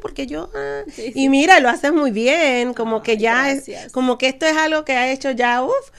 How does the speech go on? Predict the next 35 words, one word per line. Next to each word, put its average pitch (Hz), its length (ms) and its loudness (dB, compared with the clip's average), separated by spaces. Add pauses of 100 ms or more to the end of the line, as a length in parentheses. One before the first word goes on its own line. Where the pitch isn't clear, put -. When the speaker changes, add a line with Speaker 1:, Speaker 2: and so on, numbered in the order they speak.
(160)
Speaker 1:
muchísimas 233 640 -2
veces. 220 380 2
Speaker 2:
Gracias. - 280 -18
Speaker 1:
No, 285 160 4
y, 277 180 -4
y 269 140 -4
¿sabes 294 360 -2
qué? 302 260 -4
Me 240 160 -4
encantó 233 440 0
eso 277 200 0
que 262 100 -8
tú 247 140 -8
dijiste, 233 480 -8 (640)
que 240 120 0
tú 269 200 -6
tenías 285 580 -4 (680)
un 277 240 0
bloqueo, 208 680 -4
pero 214 160 -4
a 208 40 -4
la 214 200 -2
hora 269 320 -2
que 262 160 -2
tú 254 420 -6
hiciste 247 360 -8
así, 226 240 -8
¡fuf! - 500 -8 (440)
Speaker 2:
Sí. 160 240 -16
Speaker 1:
se 254 200 -8
te 240 120 -4
abrieron 208 460 -6
puertas. - 800 -12 (240)
Speaker 2:
Y 190 120 -12
muchas. - 540 -16